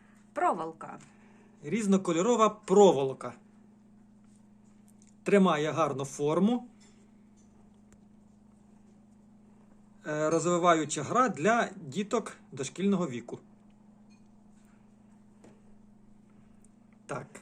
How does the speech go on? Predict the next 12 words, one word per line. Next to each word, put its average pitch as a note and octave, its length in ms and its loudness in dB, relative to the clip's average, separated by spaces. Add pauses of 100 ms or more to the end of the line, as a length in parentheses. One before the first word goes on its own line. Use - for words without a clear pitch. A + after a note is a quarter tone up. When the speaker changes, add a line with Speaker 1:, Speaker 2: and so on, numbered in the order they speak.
(680)
Speaker 2:
Ну, D#4+ 300 -4
все. D#3+ 600 -2 (600)
На D#3 140 -6
сьогоднішній D3+ 720 -4 (480)
таке C#3+ 240 -8
ось C#3 160 -6
короте-, G3+ 440 2 (120)
коротесенька D#3+ 560 0
розпаковка. A#3 680 -2 (720)
Будьте F#3+ 320 -2
з D3 80 -4
нами. C#4 360 2